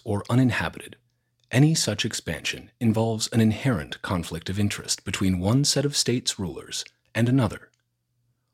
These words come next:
Only one set of rulers can obtain a monopoly of coercion over any given territorial area at any one time. Complete power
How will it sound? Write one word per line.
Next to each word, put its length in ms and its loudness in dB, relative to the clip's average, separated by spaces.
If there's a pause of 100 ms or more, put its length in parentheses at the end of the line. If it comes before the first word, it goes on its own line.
(140)
Only 260 6
one 320 2
set 240 0
of 140 -2
rulers 400 -2
can 160 2
obtain 480 -2
a 40 -2
monopoly 520 0
of 100 -6
coercion 580 -2 (360)
over 320 0
any 240 4
given 340 -2
territorial 680 -4
area 420 -8 (260)
at 200 -4
any 240 4
one 320 -6
time. 400 -4 (720)
Complete 480 2
power 460 0